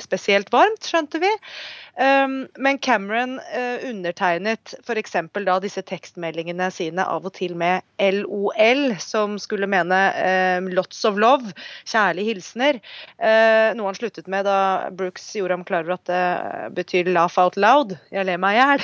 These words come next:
<laughs> Så han hadde kanskje misforstått den lite grann, men den typen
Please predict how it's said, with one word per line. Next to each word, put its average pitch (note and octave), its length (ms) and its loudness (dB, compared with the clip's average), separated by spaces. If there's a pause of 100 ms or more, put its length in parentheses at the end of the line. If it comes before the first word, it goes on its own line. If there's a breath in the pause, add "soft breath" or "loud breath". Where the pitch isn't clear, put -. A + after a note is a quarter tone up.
(140)
<laughs> - 180 -10
Så C#4 140 -8
han B3 180 -2
hadde A#3+ 160 0
kanskje A#3 320 -6
misforstått G3 560 -10
den G3+ 240 -4 (320 loud breath)
lite B3 320 -2
grann, C4 240 4
men C4 160 -2
den B3+ 180 2
typen A#3 760 -8